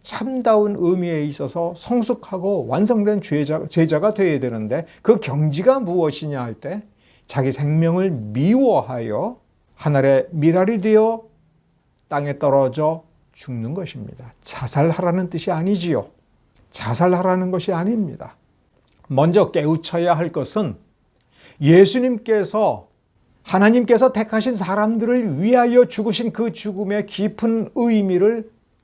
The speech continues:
제대로 깨닫는 것입니다. 자살이 아니라, 자기 생명을 헌신짝처럼 내버리는 것이 아니라 가장 고귀한 인생의 가장 고귀한 목적을 이루기 위하여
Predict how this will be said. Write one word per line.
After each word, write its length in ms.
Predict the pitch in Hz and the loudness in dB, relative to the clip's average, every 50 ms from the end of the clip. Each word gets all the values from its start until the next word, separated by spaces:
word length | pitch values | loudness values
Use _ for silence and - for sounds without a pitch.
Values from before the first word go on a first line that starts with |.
| _ _ _ _ | _ _ _ _
제대로 460 | _ - 143 127 113 156 196 262 240 - | _ -8 -8 -4 0 2 2 2 2 2
깨닫는 440 | - 180 185 175 180 202 254 247 | 0 -2 -2 -2 -2 0 -2 0
것입니다. 640 | 226 185 - - 147 120 107 101 - - - - _ _ _ _ _ _ _ _ _ _ _ _ _ _ _ _ _ _ _ _ _ _ _ _ - - _ _ _ | -2 -2 -4 -6 -10 -10 -12 -12 -14 -16 -18 -20 _ _ _ _ _ _ _ _ _ _ _ _ _ _ _ _ _ _ _ _ _ _ _ _ -20 -20 _ _ _
자살이 440 | - - 160 156 - 170 180 190 196 | -2 0 0 2 2 2 2 2 2
아니라, 400 | 156 123 113 107 104 - 98 - _ _ _ _ _ _ _ _ _ - | 0 0 -4 -8 -12 -14 -16 -18 _ _ _ _ _ _ _ _ _ -4
자기 240 | - 165 170 190 | 0 2 2 4
생명을 420 | 180 185 190 190 196 190 190 208 208 | 2 2 0 0 0 0 0 0 0
헌신짝처럼 1000 | 196 - 180 185 190 165 165 202 196 185 185 196 180 - - 196 190 208 202 180 | 0 0 0 0 0 0 -4 -6 -6 -6 -4 -4 -6 -4 -4 -2 0 0 0 2
내버리는 500 | 139 147 190 165 196 208 220 247 247 269 | 4 4 6 6 6 4 4 4 0 2
것이 240 | 254 233 185 - 208 | 2 2 2 0 -2
아니라 360 | 180 151 135 135 156 165 156 - - - - | -4 -4 -4 -2 -2 -2 -2 -4 -12 -20 -12
가장 420 | - - 196 196 247 254 254 233 | -4 -4 2 4 4 4 4 0
고귀한 1040 | - - - 143 156 185 240 285 262 220 233 226 196 175 151 185 202 220 226 233 - _ _ _ _ _ - | -4 -2 2 4 6 8 8 6 6 4 0 -2 -2 -2 -2 -2 -4 -4 -6 -8 -12 _ _ _ _ _ -4
인생의 760 | 170 156 160 151 147 135 147 143 131 131 127 135 165 190 202 - | -2 0 0 0 0 -2 -2 -2 -2 -4 -6 -6 -6 -6 -8 -10
가장 520 | - - - - 180 185 226 233 247 247 | -12 -12 -8 -6 -4 -2 0 0 0 0
고귀한 640 | 240 - 156 185 233 254 208 254 254 233 233 233 196 143 | 0 2 4 4 6 4 4 2 0 0 2 0 0 2
목적을 760 | 190 196 - - - - 208 190 175 190 202 208 202 - - - | 0 0 0 -4 -12 -8 -8 -4 -2 -2 -2 -2 -4 -6 -8 -6
이루기 680 | 190 180 170 180 180 160 156 170 190 185 165 135 143 | -4 -2 0 0 0 -2 -2 -4 -4 -4 -4 -4 -2
위하여 560 | 156 160 156 151 143 139 165 214 233 - - | 0 2 2 2 2 2 4 4 2 2 0